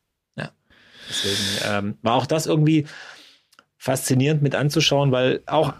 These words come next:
ein James Wade ist ja normalerweise, wenn der sieht, dass du schwächelst, dass du da irgendwo eine Tür, eine Lücke offen lässt, dann geht er ja auch sofort rein und das interessiert ihn ja auch nicht, wie man nach seinem Viertelfinalsieg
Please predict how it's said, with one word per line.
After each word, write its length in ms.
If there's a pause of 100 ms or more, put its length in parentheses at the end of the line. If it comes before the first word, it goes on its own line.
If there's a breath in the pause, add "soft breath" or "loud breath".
(160)
ein 140
James 300
Wade 200
ist 80
ja 60
normalerweise, 560
wenn 140
der 140
sieht, 400 (480)
dass 180
du 100
schwächelst, 540
dass 160
du 80
da 80
irgendwo 520
eine 220
Tür, 360
eine 180
Lücke 320
offen 220
lässt, 220
dann 60
geht 180
er 60
ja 100
auch 60
sofort 460
rein 240
und 200
das 160
interessiert 460
ihn 100
ja 80
auch 140
nicht, 240
wie 160
man 160
nach 100
seinem 240
Viertelfinalsieg 840